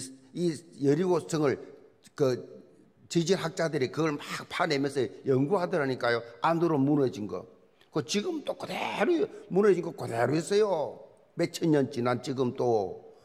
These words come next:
그 지질학자들이 연구하고 있더라고요. 그러니까 저 아무것도 한 거 없는데 하나님이 무-,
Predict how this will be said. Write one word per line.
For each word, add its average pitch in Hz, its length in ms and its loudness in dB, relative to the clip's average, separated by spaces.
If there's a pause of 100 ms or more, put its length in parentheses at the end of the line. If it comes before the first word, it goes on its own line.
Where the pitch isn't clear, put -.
(360)
그 156 140 2
지질학자들이 156 720 2
연구하고 147 440 4
있더라고요. 135 640 0 (460)
그러니까 214 260 2 (240)
저 160 100 -4 (360)
아무것도 320 600 2
한 262 100 0
거 226 80 0
없는데 165 180 0
하나님이 277 600 0
무-, 226 180 2